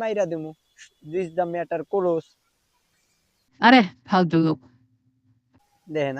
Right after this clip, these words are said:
Speaker 1: আজকাল মানুষের উপকার করতেও নাই। তো আমরা যে কাজে এসেছি, আমরা ওই কাজটাই করি, যে আমরা আগে একটা বাসা খুঁজি, কারণ আমাদের তো একটা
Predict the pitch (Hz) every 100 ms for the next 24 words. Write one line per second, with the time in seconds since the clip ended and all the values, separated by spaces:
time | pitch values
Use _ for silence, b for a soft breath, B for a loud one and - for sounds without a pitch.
0 | 156 135 - 160 156 151 139 160 147 165
1 | 160 151 151 - 151 143 151 160 - _
2 | _ _ _ _ _ _ _ _ _ _
3 | _ _ _ _ _ _ _ _ _ _
4 | _ _ _ _ _ _ _ _ _ _
5 | _ _ _ _ _ _ _ _ _ _
6 | _ 185 180 202 208 180 202 196 185 190
7 | 170 180 190 180 175 180 175 170 - -
8 | 170 160 156 147 156 156 151 156 147 151
9 | 151 139 156 - 160 151 135 139 135 _
10 | _ _ _ _ _ _ 147 147 156 160
11 | 156 156 - 165 156 -